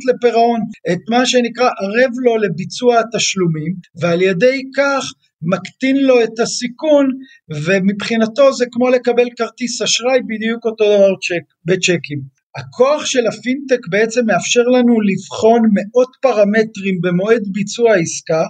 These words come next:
ולתת אישור לעסקה שמתבצעת בבית העסק אונליין, כאילו זה היה כרטיס אשראי, והכל בזכות מודל ניהול סיכונים ייחודי שפיתחנו.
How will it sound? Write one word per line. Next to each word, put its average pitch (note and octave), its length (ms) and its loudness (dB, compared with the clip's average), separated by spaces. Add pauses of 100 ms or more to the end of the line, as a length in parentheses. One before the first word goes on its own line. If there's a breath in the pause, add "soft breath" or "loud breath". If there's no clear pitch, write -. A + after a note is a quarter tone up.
(160)
ולתת F3+ 520 0
אישור C4 440 -4
לעסקה B3 520 0
שמתבצעת G#3 720 0 (100)
בבית G#3+ 360 0
העסק A#3 400 -2 (320)
אונליין, D4 540 0 (380 loud breath)
כאילו D4 420 0
זה C4+ 120 0
היה B3+ 200 4
כרטיס A#3 440 -6
אשראי, A#3+ 420 0
והכל A3 340 2 (100)
בזכות C4 420 -8 (100)
מודל G3+ 400 2
ניהול A3+ 260 0
סיכונים A#3+ 680 0 (200)
ייחודי A3 720 -2 (200)
שפיתחנו. F3 840 -2